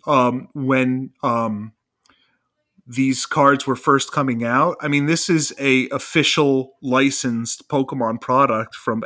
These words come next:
a, uh, big company.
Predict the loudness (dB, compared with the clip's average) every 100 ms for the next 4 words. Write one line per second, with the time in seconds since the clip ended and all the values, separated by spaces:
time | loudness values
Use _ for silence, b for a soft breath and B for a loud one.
0 | -6 -6 -6 -8 -10 -18 _ _ -4 0
1 | 0 -2 -6 -16 -4 2 2 2 -10 _
2 | _ -8 -2 -2 -4 -6 -8